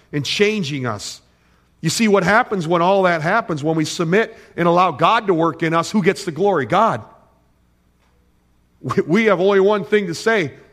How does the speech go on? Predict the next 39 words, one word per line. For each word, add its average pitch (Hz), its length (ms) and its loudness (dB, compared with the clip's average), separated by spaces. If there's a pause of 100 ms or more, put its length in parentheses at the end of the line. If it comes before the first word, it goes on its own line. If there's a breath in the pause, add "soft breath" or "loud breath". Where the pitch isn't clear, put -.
"Thank 220 340 0
you. 143 260 -4 (920)
It's 185 160 -6
all 208 160 4
by 202 160 2
your 185 140 0
grace," 180 680 -2 (760)
and 151 100 0
He 202 140 4
gets 185 300 -2
the 175 100 -2
glory. 156 480 0 (440 soft breath)
You 165 100 -2
see, 226 200 2
when 196 160 4
we 226 120 2
get 226 180 0
concerned 220 400 0
about 185 180 2
getting 190 200 2
the 165 60 -2
glory, 190 380 2
guess 170 240 -2
what? 196 180 2
We 180 120 -2
start 147 320 -4
to 147 80 -6
work 139 240 -4
a 135 40 -10
little 127 180 -4
harder. 123 420 -6 (1120 loud breath)
And 127 100 -6
we 143 80 -2
start 156 260 0
to 151 80 -8
trust 156 400 -2
in 143 80 -6
our 160 180 0
abilities 117 580 -6